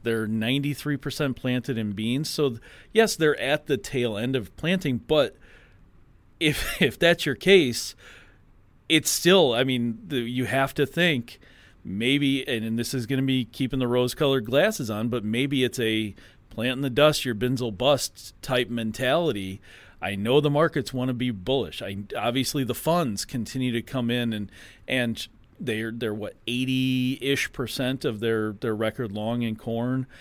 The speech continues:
Uh, beans, they've, they've start to build back up. So, I mean, there is, there is that bullishness in the market, but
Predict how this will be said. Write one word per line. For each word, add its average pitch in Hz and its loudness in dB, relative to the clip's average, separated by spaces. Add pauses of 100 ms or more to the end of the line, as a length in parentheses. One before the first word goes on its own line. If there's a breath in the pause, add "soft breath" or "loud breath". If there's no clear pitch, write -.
(240 loud breath)
Uh, 95 -4
beans, 113 -2
they've, 120 0 (140)
they've 107 -2
start 117 -2
to 123 -6
build 117 -2
back 110 -2
up. 113 -2 (400 soft breath)
So, - 0
I 160 6
mean, 156 0
there 151 8
is, 185 4 (340)
there 156 4
is 156 6
that 127 2 (180)
bullishness 120 2
in 120 -2
the 107 -4
market, 113 -4
but 120 -6